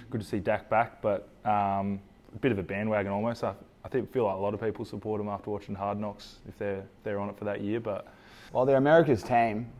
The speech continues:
Speaker 2: Everyone does, but they haven't had success for a while. So
Speaker 1: Them, yeah. I just love players.
Speaker 2: Yeah.
Speaker 1: Hopkins.
Speaker 2: Well, while you, well, before I ask the next question, let's bite into this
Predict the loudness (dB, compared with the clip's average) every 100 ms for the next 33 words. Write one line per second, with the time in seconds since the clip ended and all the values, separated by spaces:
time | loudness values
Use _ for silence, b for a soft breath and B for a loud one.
0 | -2 2 4 8 12 12 12 12 8 8
1 | 2 6 8 8 6 4 2 2 2 0
2 | 2 6 4 4 2 4 4 2 -2 0
3 | 4 4 2 -2 b b b -6 2 2
4 | 2 -2 -2 -2 -6 -14 -20 -20 -6 0
5 | 0 -2 -8 -18 -20 -2 0 6 8 6
6 | 2 -12 -18 2 6 8 8 6 4 2
7 | 2 6 10 12 10 6 -6 -4 0 0
8 | 0 -4 0 6 8 8 2 0 -2 -4
9 | -14